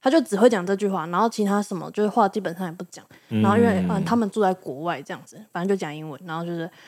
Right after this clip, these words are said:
Speaker 1: ：“哦，我要养乐多，我要养乐多。”然后我阿姨拿给她，但是她不喝。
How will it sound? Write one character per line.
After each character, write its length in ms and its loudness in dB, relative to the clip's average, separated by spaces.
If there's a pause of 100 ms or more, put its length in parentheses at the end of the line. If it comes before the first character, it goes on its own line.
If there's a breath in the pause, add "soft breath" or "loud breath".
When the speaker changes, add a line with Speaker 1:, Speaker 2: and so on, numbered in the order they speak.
(120)
Speaker 1:
：“哦， 100 -10
我 100 -8
要 60 0
养 140 -2
乐 140 -8
多， 220 -12 (220)
我 80 -10
要 80 -2
养 80 -4
乐 140 -6
多。” 180 -12 (200 soft breath)
然 100 4
后 40 8
我 40 8
阿 100 8
姨 40 4
拿 120 2
给 80 0
她， 240 -6
但 160 6
是 80 6
她 200 2
不 120 0
喝。 260 -6